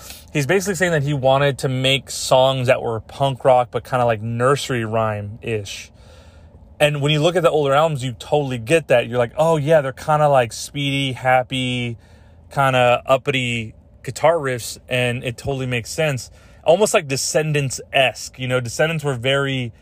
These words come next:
fast, loud, but kind of, uh, they had really nice riffs in the middle of their songs. So,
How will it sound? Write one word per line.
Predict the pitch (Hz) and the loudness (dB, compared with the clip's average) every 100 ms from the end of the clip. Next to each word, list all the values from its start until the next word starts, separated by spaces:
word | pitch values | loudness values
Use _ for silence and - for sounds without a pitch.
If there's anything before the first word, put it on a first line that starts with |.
| - - _ - | -20 -20 _ -20
fast, | - - 143 147 139 - 139 | -2 2 4 2 0 -4 0
loud, | 135 131 135 123 | 4 4 2 0
but | 120 - | -6 -12
kind | 135 131 | -6 -2
of, | 127 117 113 | 0 -2 -2
uh, | 120 113 | 0 0
they | 110 123 | -2 -2
had | 127 | -2
really | 120 127 | -2 -6
nice | 120 113 | -6 -8
riffs | 120 110 127 120 - - - - | -10 -6 -4 -4 -8 -18 -20 -20
in | - 123 | -12 -8
the | 120 | -6
middle | 123 120 | -4 -4
of | 117 | -4
their | 110 | -6
songs. | - 151 160 131 | -4 0 0 -2
So, | - 127 117 | 2 2 2